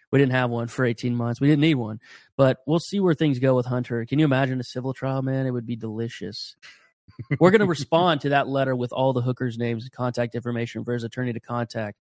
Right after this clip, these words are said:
Speaker 1: to prove that they, um, getting throttled can't even log into Marco Polo U S A on
Speaker 2: Oh.
Speaker 1: Facebook. I'm sorry. Marco Polo U S A dot org. Yes, sir. Thank you.
Speaker 2: All right,
Speaker 1: Appreciate it.
Speaker 2: brother. Well, that was, uh,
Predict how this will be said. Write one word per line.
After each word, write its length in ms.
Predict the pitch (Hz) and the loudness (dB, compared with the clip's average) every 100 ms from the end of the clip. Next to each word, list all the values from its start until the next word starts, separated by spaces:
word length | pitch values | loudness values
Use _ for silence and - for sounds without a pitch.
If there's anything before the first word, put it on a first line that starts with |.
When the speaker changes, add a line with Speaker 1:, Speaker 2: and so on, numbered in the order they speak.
| _ _ - | _ _ -10
Speaker 1:
to 100 | 123 | -6
prove 320 | 131 127 113 | 0 0 0
that 160 | 117 | -2
they, 320 | 120 120 117 - _ _ - | -2 -2 -4 -10 _ _ -8
um, 340 | 120 113 104 - _ _ _ _ - | -6 -6 -8 -14 _ _ _ _ 2
getting 200 | 147 147 | 4 4
throttled 420 | 131 131 131 120 | 2 2 2 0
can't 200 | - 131 | -2 -2
even 200 | 131 127 | 0 -2
log 180 | 123 123 | -2 -2
into 160 | 120 117 | -4 -4
Marco 280 | 113 117 | -4 -6
Polo 240 | 113 117 113 | -8 -4 -4
U 180 | 110 110 | -4 -6
S 140 | - | -6
A 280 | 113 110 110 _ _ _ _ _ - | -6 -6 -10 _ _ _ _ _ -10
on 100 | 131 | -8
Speaker 2:
Oh. 80 | 127 | -6
Speaker 1:
Facebook. 380 | 127 - - 120 | -6 -6 -8 -6
I'm 100 | 143 | -6
sorry. 320 | - 110 117 139 _ _ - _ | -6 -6 -6 -10 _ _ -20 _
Marco 200 | 139 156 | -2 -2
Polo 180 | 151 165 | 0 2
U 140 | 156 151 | 4 2
S 120 | 143 | 2
A 120 | 143 | 0
dot 180 | 135 131 | 0 0
org. 260 | 127 113 | -2 -4
Yes, 140 | 117 120 | -6 -8
sir. 260 | 120 110 - | -8 -8 -6
Thank 180 | 127 123 | -6 -6
you. 160 | 117 - _ _ _ _ _ _ _ _ _ _ _ _ _ _ | -10 -10 _ _ _ _ _ _ _ _ _ _ _ _ _ _
Speaker 2:
All 100 | 113 | 4
right, 80 | 135 | 6
Speaker 1:
Appreciate 120 | 147 | 6
it. 40 | 127 | 4
Speaker 2:
brother. 180 | 123 117 | 2 2
Well, 140 | 120 | 2
that 140 | 135 | 0
was, 240 | 135 117 - | 0 -4 -4
uh, 420 | 131 127 117 113 | 2 4 4 2